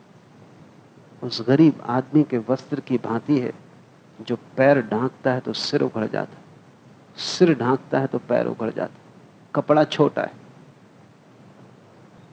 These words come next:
तर्क बड़ा छोटा है, सत्य बहुत बड़ा है।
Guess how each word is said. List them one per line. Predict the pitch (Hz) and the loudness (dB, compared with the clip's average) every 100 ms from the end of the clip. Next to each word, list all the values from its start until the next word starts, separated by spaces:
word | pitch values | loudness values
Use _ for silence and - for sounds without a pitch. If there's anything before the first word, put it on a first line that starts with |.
| - - - - - | -20 -20 -20 -8 4
तर्क | 262 277 147 | 6 6 2
बड़ा | 117 240 269 | 4 4 4
छोटा | - 233 233 208 | 2 4 4 4
है, | 170 131 | 0 -2
सत्य | - 190 - 147 | -2 -8 -4 -4
बहुत | 139 190 214 | 2 2 4
बड़ा | 170 135 107 | 4 2 2
है। | - | -4